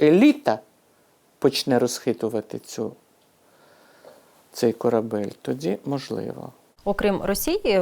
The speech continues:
Speaker 2: в військовій агресії проти України бере участь і Білорусь. І попри сподівання багатьох українців, що білоруси зараз згуртуються і вийдуть проти режиму Лукашенка, ми цього не бачимо.
Speaker 1: А
Speaker 2: Хоча
Speaker 1: я-,
Speaker 2: я
Speaker 1: а як ви собі це можете уявити? Там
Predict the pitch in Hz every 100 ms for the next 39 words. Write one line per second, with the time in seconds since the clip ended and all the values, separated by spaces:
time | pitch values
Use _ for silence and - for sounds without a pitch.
0 | 165 170 170 160 165 180 196 170 160 165
1 | 160 160 - 170 175 170 254 403 294 180
2 | 226 277 233 240 214 - - 175 202 233
3 | 190 127 - - - - 196 190 196 220
4 | 214 202 185 - 202 208 208 180 160 151
5 | 170 180 160 175 - 226 494 214 170 -
6 | 170 175 180 180 165 - 160 151 156 151
7 | 147 151 151 165 277 330 262 - - 175
8 | 160 170 165 156 180 156 - 156 - 160
9 | - 175 180 185 220 403 403 202 294 -
10 | 214 233 - 214 220 170 - - 143 180
11 | 160 196 196 170 220 240 196 180 165 156
12 | 160 151 143 - 139 139 135 110 123 156
13 | 147